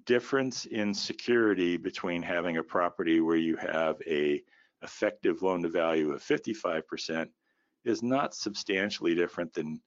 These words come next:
one at fifty percent or at forty-five percent.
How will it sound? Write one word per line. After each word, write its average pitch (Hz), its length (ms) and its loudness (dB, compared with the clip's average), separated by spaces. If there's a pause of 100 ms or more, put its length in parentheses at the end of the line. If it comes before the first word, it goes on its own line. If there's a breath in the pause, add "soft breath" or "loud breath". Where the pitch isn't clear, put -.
(260)
one 87 240 0
at 82 140 -6
fifty - 340 0
percent 80 560 -4 (120)
or 73 260 0
at 76 160 -2
forty-five 98 800 -2
percent. - 320 -8